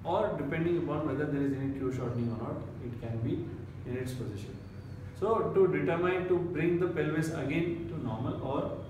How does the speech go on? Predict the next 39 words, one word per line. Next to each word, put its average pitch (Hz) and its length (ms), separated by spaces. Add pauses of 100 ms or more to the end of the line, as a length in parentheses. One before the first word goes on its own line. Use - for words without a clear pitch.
(220)
uh, 127 40
square 170 420
the 143 100
pelvis, 127 320
bring 147 280
the 127 240
A 131 40
S 131 140
I 127 60
S 127 140
at 120 120
the 117 80
same 127 380
level, 117 280 (440)
you 147 100
have 156 320
to 208 320 (1080)
abduct 135 840 (260)
the 135 340
limb 131 460
to 131 60
such 147 240
a 180 80
level 139 340 (240)
where 156 300
the 165 140 (140)
A 139 120
S 143 120
I 147 140
S - 160
should 139 280
go 151 240
up, 117 340 (120)
up, - 380
up. - 300 (840)
At 147 260
one 165 280
point, 165 280 (1300)
uh, 139 800